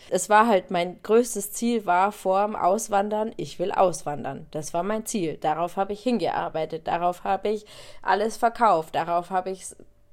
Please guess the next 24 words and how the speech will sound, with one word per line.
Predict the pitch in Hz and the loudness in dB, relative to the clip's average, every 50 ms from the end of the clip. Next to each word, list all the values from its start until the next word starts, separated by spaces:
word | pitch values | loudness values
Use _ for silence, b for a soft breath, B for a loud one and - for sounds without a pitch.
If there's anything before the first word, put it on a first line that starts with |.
| - - - - | -20 -18 -8 -2
ja, | 196 202 185 170 | 2 2 2 4
daraufhin | 175 180 180 180 180 190 196 | 2 2 0 0 -2 -4 -6
hab | 185 185 | -6 -6
ich | 190 202 202 | -6 -6 -6
alles | - 165 170 | -6 -6 -6
organisiert | - 170 170 190 185 190 190 190 208 240 233 202 - | -6 -6 -6 -6 -6 -6 -4 -4 -2 0 0 0 -2
und | 170 165 | -4 -8
so | - 170 - | -8 -8 -6
weiter | 165 165 160 170 | -6 -4 -4 -6
und | 165 160 | -10 -10
so | - 160 | -10 -10
fort. | - - 226 214 185 160 165 - B B B B B B B B B | -4 2 4 4 4 2 0 -4 B B B B B B B B B
Und | - 196 190 | 0 2 4
dann | 185 185 196 185 | 4 2 2 -2
kam | - - 233 247 277 285 269 214 | 0 4 6 6 6 6 4 2
der | 202 196 | 0 0
Punkt, | 196 - - 220 214 208 202 208 233 269 285 - - - - - - - - _ _ _ _ _ - | 2 4 4 4 6 4 0 0 -2 -2 -2 -4 -8 -12 -12 -18 -20 -20 -20 _ _ _ _ _ 0
der | 196 190 180 180 180 180 - - | 4 6 6 6 6 4 2 0
erste | - 190 196 202 202 - - 196 | 4 6 6 6 6 2 -4 -6
Juni | 180 175 208 208 208 190 190 196 | -4 -4 -4 -4 -4 -4 -4 -4
zweitausendzweiundzwanzig, | 196 - - 190 170 165 170 165 165 165 - 180 175 170 165 165 - - 190 196 233 233 - 160 160 175 185 180 175 | -4 -2 0 0 0 0 -2 -6 -6 -8 -4 -2 -2 -2 -2 -4 -2 0 0 0 0 -2 -2 -4 -4 -4 -4 -6 -2
wo | 180 185 180 | 0 0 0
ich | 175 165 165 - | 0 -2 -4 -2
dann | - 165 165 165 175 170 170 | 0 0 0 0 -2 -6 -10